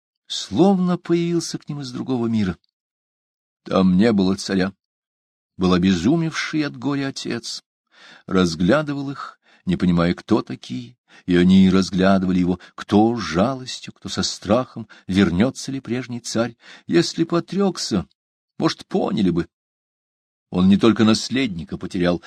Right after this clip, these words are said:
он Всевышнего прогневал, впору в монастырь уйти,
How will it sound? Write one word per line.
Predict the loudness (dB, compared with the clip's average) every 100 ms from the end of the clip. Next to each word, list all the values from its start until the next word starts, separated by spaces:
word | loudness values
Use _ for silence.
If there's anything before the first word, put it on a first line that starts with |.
| -2
он | 4 4
Всевышнего | 4 -4 -2 0 2 2 2 -2 -2 0 0
прогневал, | -2 -10 -4 -2 -2 -4 -10 -16
впору | -16 -4 2 4 4
в | -2
монастырь | -6 -6 -8 0 0 0
уйти, | -10 -12 -8 -8